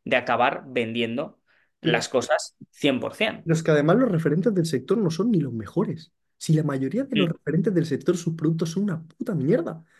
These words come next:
Speaker 2: Si
Speaker 1: Sí.
Speaker 2: todos los que entran en la academia se quejan. Tipo, yo voy a decir nombres, ¿vale? Bueno,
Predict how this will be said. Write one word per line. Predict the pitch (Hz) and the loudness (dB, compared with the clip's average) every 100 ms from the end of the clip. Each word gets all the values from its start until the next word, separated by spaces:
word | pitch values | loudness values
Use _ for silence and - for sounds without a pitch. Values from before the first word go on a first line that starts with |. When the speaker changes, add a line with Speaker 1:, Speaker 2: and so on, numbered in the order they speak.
| _ | _
Speaker 2:
Si | - 254 | -8 0
Speaker 1:
Sí. | |
Speaker 2:
todos | 226 262 | 2 2
los | - | 0
que | |
entran | 220 214 | 0 2
en | 185 | 2
la | |
academia | 170 170 175 | 2 2 2
se | - 127 | -2 -4
quejan. | - 160 - 165 - _ _ _ _ _ _ | -2 -4 -2 -6 -8 _ _ _ _ _ _
Tipo, | - - 117 | -4 0 2
yo | 170 | 4
voy | 247 | 4
a | |
decir | 147 160 117 120 | 2 0 -2 0
nombres, | 131 123 101 - | -2 -2 -6 -4
¿vale? | 120 156 185 | 0 2 2
Bueno, | 127 120 127 | 2 4 4